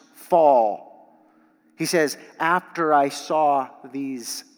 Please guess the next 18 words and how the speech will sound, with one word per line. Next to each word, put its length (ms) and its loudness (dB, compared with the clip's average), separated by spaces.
things." 800 -16
After 320 -14
I 80 -14
saw 320 -14
these 260 -14
things. 560 -20
Look 160 -12
at 80 -10
verse 240 -12
nineteen, 800 -14
or 200 -10
chap-, 380 -10
verse 340 -10
one 260 -12
of 120 -20
chapter 400 -14
nineteen. 480 -16
"After 480 -12